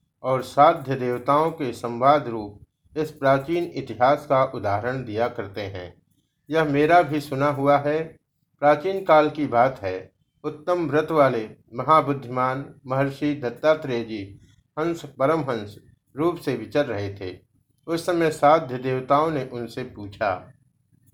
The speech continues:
साध्य बोले, "महर्षि, हम सब लोग साध्य देवता हैं। आपको केवल देखकर हम आपके विषय में कुछ अनुमान नहीं कर सकते। हमें तो आप शास्त्र ज्ञान से युक्त,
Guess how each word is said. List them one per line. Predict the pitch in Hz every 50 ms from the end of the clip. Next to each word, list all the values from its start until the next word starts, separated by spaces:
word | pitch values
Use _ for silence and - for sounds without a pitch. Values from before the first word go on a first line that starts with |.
| _ _ _ _ _ _ _
साध्य | - - 147 156 170 165 151 151
बोले, | 139 143 147 143 143 160 160
"महर्षि, | 147 - 131 127 131 135 131 131 - 156 160 165 165 165 - _ _ _ _ _ _ _ _ _ _ _ _ _ _ _ _ _ _ _ _ _ _
हम | - 165 190 196
सब | 196 190 185 165
लोग | 165 160 170 170 165 170
साध्य | - - - 139 147 156 156 139 135 135
देवता | 123 123 123 123 - - 147 139
हैं। | 110 101 101 101 98 101 - _ _ _ _ _ -
आपको | 131 147 160 160 - - 170 165
केवल | 165 - 156 151 147 151 147 135
देखकर | - 139 156 165 160 - - 135 117 107 117 - - _ _ _ _ _ -
हम | 156 160 156 -
आपके | 147 147 143 143 143 156 147
विषय | 135 123 135 135 - 175 175
में | 170 160 143 139
कुछ | - 143 139 - -
अनुमान | - 123 117 113 113 120 131 147 156 151
नहीं | 131 117 117 147 160 156
कर | - 120 110
सकते। | - - 107 - - - 98 92 - - _ _ _ _ _ _ _ _ _ -
हमें | 151 170 185 190 185
तो | 185 175 165
आप | - - 143 139 143 139
शास्त्र | 143 - - 147 160 160 160 - 139 123
ज्ञान | 120 123 127 143 160 160
से | 160 - 131
युक्त, | 113 104 123 151 147 147 - - 151 143 143 -